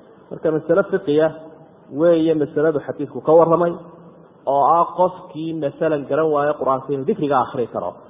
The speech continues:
gaabkii dikrigaasi ku buuxinaya. Waxa haddaba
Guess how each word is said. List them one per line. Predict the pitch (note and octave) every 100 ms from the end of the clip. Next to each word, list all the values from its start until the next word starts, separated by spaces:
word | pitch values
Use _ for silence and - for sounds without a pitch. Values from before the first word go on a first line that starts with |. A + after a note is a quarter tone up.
| - - -
gaabkii | C#3+ E3+ D3+ - E3
dikrigaasi | F3+ D3 C3+ B2 C#3+
ku | C#3
buuxinaya. | F#3+ D#3 - B2+ F2 - - - - _ _ _ _ _ _ _ _ _ _ _ _ _ _
Waxa | - F#3 D#3+
haddaba | F#3 G3+ F3 F3